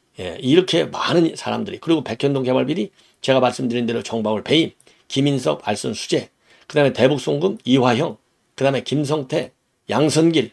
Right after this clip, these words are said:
쌍용, 쌍용그룹 부회장, 회장으로 됐죠, 나중에는. 그다음에 방용철 부회장, 예, 그다음에 안부수 아태 회장,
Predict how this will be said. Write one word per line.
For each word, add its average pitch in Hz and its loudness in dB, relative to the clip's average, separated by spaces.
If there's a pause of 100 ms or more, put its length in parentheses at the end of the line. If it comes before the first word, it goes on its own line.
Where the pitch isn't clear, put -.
(100)
쌍용, 143 -4
쌍용그룹 143 -4 (260)
부회장, 139 4 (320)
회장으로 151 2
됐죠, - -8
나중에는. 98 -6 (340)
그다음에 135 2
방용철 165 2
부회장, 123 -4 (340)
예, 101 -6 (320)
그다음에 147 2
안부수 151 0
아태 123 -2
회장, 143 -4